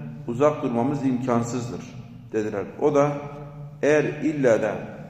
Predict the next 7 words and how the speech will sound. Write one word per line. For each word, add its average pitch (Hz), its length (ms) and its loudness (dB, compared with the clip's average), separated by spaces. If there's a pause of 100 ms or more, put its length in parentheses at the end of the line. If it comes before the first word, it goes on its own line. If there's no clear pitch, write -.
(140)
oturacaksanız 143 1000 0 (480)
o 156 120 8
zaman 123 300 2 (220)
yolun 131 300 2
hakkını 123 440 2
verin." 104 260 4
dedi. - 260 -6